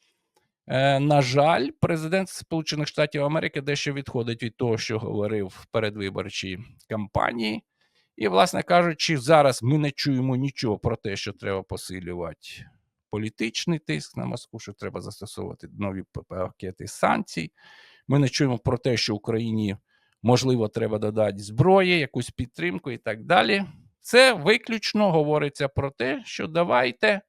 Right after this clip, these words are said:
щось будемо домовлятися. І швидко. І остання тенденція останнього тижня: «А якщо ви швидко не хочете домовлятися, то,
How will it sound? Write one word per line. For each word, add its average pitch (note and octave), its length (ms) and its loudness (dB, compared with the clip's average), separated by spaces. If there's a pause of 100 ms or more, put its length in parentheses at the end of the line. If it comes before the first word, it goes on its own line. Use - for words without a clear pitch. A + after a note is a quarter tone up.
(720)
щось G3+ 340 4
будемо D#3 520 2
домовлятися. B2 1080 2 (1200)
І F3 100 0
швидко. F#2 760 -2 (840)
І G3 280 -4
остання E3 800 2
тенденція C#3+ 840 -2
останнього C3 640 -4
тижня: G#3 720 -6 (200)
«А C#3 160 -4
якщо D3 300 -2
ви D3+ 100 -2
швидко C#3 380 -6
не C3 100 -8
хочете C3+ 380 -12
домовлятися, - 800 -12 (120)
то, E3+ 340 -10